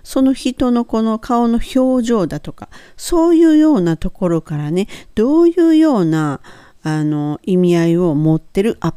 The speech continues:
プセットなのかっていうのを判断する必要がある。ちょっと厄介な単語なんですよね。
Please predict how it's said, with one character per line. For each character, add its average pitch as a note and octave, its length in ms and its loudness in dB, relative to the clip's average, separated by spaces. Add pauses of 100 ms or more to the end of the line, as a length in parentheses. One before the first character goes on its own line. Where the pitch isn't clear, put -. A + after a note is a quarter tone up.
(100)
プ - 100 -2
セ - 400 -4
ッ - 140 -14
ト G3+ 60 -4
な A3+ 140 0
の G3+ 200 0
か - 180 -6
っ A#3+ 100 -8
て - 100 -4
い E3 40 0
う E3+ 80 -2
の D3+ 180 -4
を F3 120 -4 (140)
判 D#4+ 280 2
断 E3 220 -2
す - 140 -10
る D#3 80 -4
必 - 360 -10
要 D#3+ 140 -6
が F3 140 -12
あ D#3+ 140 -4
る。 D3+ 180 -4 (140)
ち - 100 -8
ょ E4+ 60 -2
っ E4+ 60 -8 (140)
と F3+ 160 -2 (340)
厄 B3 300 -4
介 C#4+ 240 0
な E3+ 120 -2
単 D#3+ 300 -4
語 E3 100 -2
な D#3 160 -2
ん C#3+ 80 -6
で D3+ 120 -8
す - 200 -14
よ D3+ 100 -10
ね。 G3+ 260 -2